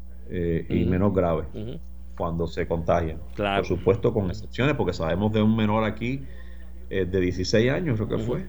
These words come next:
Speaker 2: Sí, pero eso depende a
Speaker 1: que
Speaker 2: veces también
Speaker 1: falleció.
Speaker 2: de otras condiciones que tenga la persona, ¿no? En, en esa edad, pero la realidad es que ha, ha habido una tendencia bastante marcada de que ha afectado a las personas mayores, ¿no? Sesenta plus, setenta. Tú ves la lista en Puerto Rico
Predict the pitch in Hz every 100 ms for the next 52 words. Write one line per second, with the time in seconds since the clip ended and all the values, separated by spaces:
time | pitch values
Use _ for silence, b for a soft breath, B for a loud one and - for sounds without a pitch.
0 | - - 180 165 123 113 151 139 139 135
1 | 131 139 131 123 120 120 113 107 113 -
2 | 110 101 107 104 107 98 92 92 101 95
3 | 90 - 98 85 60 98 95 - - B
4 | B B B B B 98 101 120 131 135
5 | 131 131 127 127 120 123 175 160 - 113
6 | 120 120 131 139 131 123 123 123 123 -
7 | 104 101 120 113 - 117 120 98 95 -
8 | 101 - 104 104 101 92 - 98 98 90
9 | 87 90 - 90 87 82 - - - -
10 | - 92 95 92 82 95 101 90 - 85
11 | 104 98 87 82 95 95 107 104 104 117
12 | 107 101 104 101 104 -